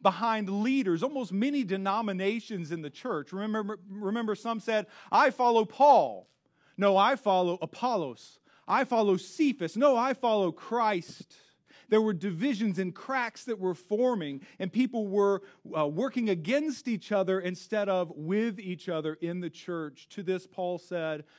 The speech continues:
"No, no, no. I planted. And Apollos watered, but it is God that gives the growth." He also discussed the moral and ethical problems that were within the Corinthian church. Remember,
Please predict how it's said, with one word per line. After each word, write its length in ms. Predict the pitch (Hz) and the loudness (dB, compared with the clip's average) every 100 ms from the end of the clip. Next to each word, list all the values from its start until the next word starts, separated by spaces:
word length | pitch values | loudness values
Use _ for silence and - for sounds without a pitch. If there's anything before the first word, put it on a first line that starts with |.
| _ | _
"No, 160 | 139 135 | -8 -6
no, 140 | 190 | -4
no. 300 | 185 165 117 - _ _ _ _ _ _ - | -2 -4 -6 -14 _ _ _ _ _ _ -14
I 140 | 131 | -8
planted. 640 | 170 - 170 185 - 92 _ _ _ _ _ _ _ - | -8 -8 -8 -8 -12 -20 _ _ _ _ _ _ _ -6
And 100 | 190 | -4
Apollos 720 | 185 - 233 247 269 233 - | -4 -4 -2 2 2 2 -2
watered, 540 | 180 220 226 190 180 | 2 4 4 4 2
but 120 | 165 214 | 2 2
it 140 | 240 | 2
is 160 | 233 160 | 0 -2
God 480 | 147 233 311 311 | 4 6 8 6
that 160 | 226 170 | 2 -4
gives 260 | 160 151 127 | -2 -4 -6
the 80 | |
growth." 440 | 123 120 101 98 _ _ _ _ _ _ _ _ _ _ _ _ _ _ _ _ - | -14 -12 -14 -16 _ _ _ _ _ _ _ _ _ _ _ _ _ _ _ _ -8
He 120 | - | 0
also 320 | 185 175 190 185 | 2 2 0 -2
discussed 600 | 170 - - 196 190 - | -2 -6 -2 -2 -2 -6
the 80 | 180 | -6
moral 580 | 165 185 214 226 214 | -4 -2 0 0 -2
and 120 | 180 185 | -6 -10
ethical 440 | 185 214 262 202 | -8 -8 -8 -6
problems 720 | 175 - 190 185 170 175 175 - - - | -6 -4 -4 -4 -4 -6 -6 -10 -20 0
that 180 | 214 196 | 2 6
were 140 | 202 | 6
within 420 | 208 196 202 240 | 6 2 0 0
the 120 | 233 | -2
Corinthian 520 | 220 208 202 196 202 196 | -2 -4 -4 -2 -4 -4
church. 320 | - 214 202 | -2 -2 0
Remember, 400 | 202 208 220 214 | -2 0 2 2